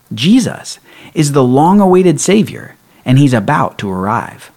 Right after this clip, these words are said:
The hope of the nation of Israel is coming in the flesh. As we celebrate Christmas,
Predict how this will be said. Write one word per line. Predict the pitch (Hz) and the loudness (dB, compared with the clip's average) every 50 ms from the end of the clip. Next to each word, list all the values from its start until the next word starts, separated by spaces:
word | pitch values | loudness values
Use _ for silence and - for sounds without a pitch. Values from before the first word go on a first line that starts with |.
| _ _ _ _ _ _ _ _ _ _ _ _ | _ _ _ _ _ _ _ _ _ _ _ _
The | 107 104 | -4 -4
hope | 104 - - 196 233 220 - | -4 -2 0 0 0 2 2
of | 214 175 | 0 0
the | 156 160 | 2 2
nation | 143 143 170 208 - - 165 139 | 2 4 4 2 2 2 2 2
of | 117 117 | 4 2
Israel | 156 208 269 262 196 92 - - - - _ _ _ _ _ _ _ _ _ _ _ _ | 2 0 0 0 -2 -2 -4 -8 -14 -20 _ _ _ _ _ _ _ _ _ _ _ _
is | - 98 - | -10 -10 -8
coming | - - - 220 190 - 62 71 | -6 -4 0 0 0 0 -2 -6
in | 78 85 | -10 -10
the | 85 | -10
flesh. | - - 107 107 - - - - - - - _ _ _ _ _ _ _ _ _ _ _ _ _ _ _ _ _ _ _ _ _ _ _ _ _ _ _ _ _ _ _ _ _ _ _ _ _ _ | -10 -8 -6 -6 -6 -6 -8 -12 -14 -14 -16 _ _ _ _ _ _ _ _ _ _ _ _ _ _ _ _ _ _ _ _ _ _ _ _ _ _ _ _ _ _ _ _ _ _ _ _ _ _
As | - 180 170 | -4 -2 0
we | 185 196 | 2 0
celebrate | 185 - - - 208 247 269 247 254 254 220 - | 0 0 0 0 0 0 0 0 -2 -2 -4 -4
Christmas, | - - - 233 - - - - - - - - - | -4 -2 -2 -2 -2 -4 -6 -8 -10 -14 -16 -18 -18